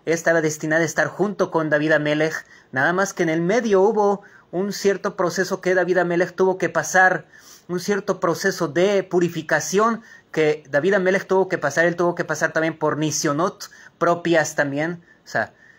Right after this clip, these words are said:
y de esto también, eh, eh, y esto también se puede aplicar también a cada uno de nosotros también. Cada uno de noso-, de nosotros en la vida, este, puede, eh, tenemos nuestras pruebas. Cada uno de nosotros tiene nisionot, tiene sus pruebas en la vida,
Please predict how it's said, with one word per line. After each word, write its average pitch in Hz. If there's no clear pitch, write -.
y 185
de 254
esto 254
también, 220
eh, 160
eh, 143
y 170
esto 208
también 180
se 190
puede 190
aplicar 170
también 165
a 135
cada 170
uno 160
de 156
nosotros 156
también. 113
Cada 147
uno 185
de 156
noso-, 185
de 147
nosotros 175
en 160
la 139
vida, 156
este, 135
puede, 160
eh, 127
tenemos 175
nuestras 147
pruebas. 165
Cada 160
uno 180
de 170
nosotros 165
tiene 175
nisionot, 160
tiene 156
sus 147
pruebas 151
en 139
la 139
vida, 139